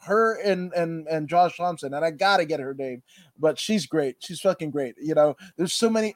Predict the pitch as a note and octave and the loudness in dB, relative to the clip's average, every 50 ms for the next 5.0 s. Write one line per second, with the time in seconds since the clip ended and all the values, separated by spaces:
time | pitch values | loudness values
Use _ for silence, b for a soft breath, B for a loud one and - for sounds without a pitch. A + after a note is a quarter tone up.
0 | _ - G#3 G#3 - G3 G#3+ G3 F#3+ F#3 F#3 G3 G3+ G3 G3 F3 D#3 F#3+ F#3 F3+ | _ 4 4 6 8 6 6 6 4 4 4 4 4 2 -2 -4 2 2 2 2
1 | F3+ F3 D#3+ C#3+ - b b b b b b - D#3 F3 F3+ E3 D#3 E3+ E3+ F3 | 2 0 -2 -4 -4 b b b b b b -2 0 0 2 2 0 0 0 -2
2 | E3+ C#3+ E3 D#3+ D#3 D#3 - - E3 D3+ D#3 F#3 G3 F#3+ F#3 F3+ F3 E3+ D3+ - | -4 -4 -4 -4 -4 -6 -8 -8 -8 -4 -2 0 0 0 0 -2 -4 -6 -8 -10
3 | - - _ _ _ _ _ - F3+ F#3 F#3+ F#3 F3 F3 F3 F3 F3+ F3+ F3+ F3+ | -14 -16 _ _ _ _ _ 2 2 4 4 2 2 2 2 2 2 0 -2 -4
4 | E3 C3 C#3 C#3+ B2+ D3+ F#3+ F3+ - - - E3+ E3 E3 E3 E3 E3 E3 E3 E3 | -8 -10 -10 -10 -8 -6 -8 -8 -8 -10 -6 -4 -2 -2 0 0 0 -2 -2 -4